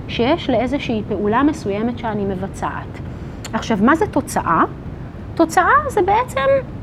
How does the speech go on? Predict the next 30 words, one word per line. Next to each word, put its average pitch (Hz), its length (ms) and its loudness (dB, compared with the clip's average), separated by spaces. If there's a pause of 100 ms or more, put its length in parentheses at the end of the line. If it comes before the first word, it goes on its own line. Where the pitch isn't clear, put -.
(800)
הצד 339 300 6
השני 294 300 4
של 285 160 4
הפעולה 226 420 4
ברמה 311 300 6
הנגלית. 381 640 6 (1080)
אוקיי? 494 280 -4
עשיתי 359 540 6 (140)
פעולה 277 360 6
מסוימת 247 680 2
וזה 269 340 8
וזה 214 240 6
קרה. 196 320 2 (800)
אוקיי? - 240 4
אז 330 80 4
התוצאה 339 400 4 (180)
זה 415 80 6 (120)
משהו 427 220 4
שהוא 370 280 6
בדרך 339 580 6
כלל 262 300 4 (180)
די 285 240 6
מיידי, 208 500 4 (800)
בדרך 453 460 6
כלל 427 240 8
די 349 240 8
צפוי, 320 540 6 (420)
אוקיי? 349 220 2 (120)
ודי 381 480 8
נגלה. 285 280 6